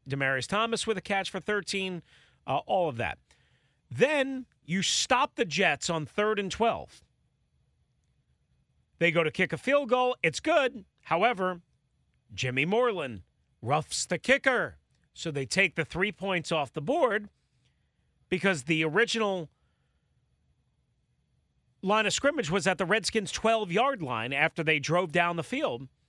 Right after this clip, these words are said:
So now they could advance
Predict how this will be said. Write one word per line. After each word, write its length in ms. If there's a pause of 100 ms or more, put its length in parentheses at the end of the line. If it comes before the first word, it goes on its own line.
(320)
So 160
now 440 (300)
they 200
could 180
advance 640